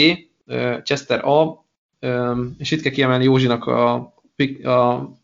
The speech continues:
az értékelését, A minuszra értékelte a Deron Payne húzást kétezer-tizennyolcban Józsi. Lehet, hogy más draftot nézett ő, mint mi. Öm,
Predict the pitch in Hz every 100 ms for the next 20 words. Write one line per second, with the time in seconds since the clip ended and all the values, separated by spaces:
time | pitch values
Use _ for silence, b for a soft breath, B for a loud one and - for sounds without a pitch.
0 | _ - 143 139 131 127 131 143 139 151
1 | 139 143 147 160 - - - _ - -
2 | - _ - 143 143 147 135 139 135 135
3 | 143 131 127 139 131 151 139 131 127 143
4 | 131 135 127 123 131 127 127 123 120 120
5 | 117 139 165 160 180 180 b b b b
6 | b _ _ _ - 147 135 131 113 113
7 | 123 123 127 120 120 120 127 123 120 151
8 | 165 - _ - 131 120 123 127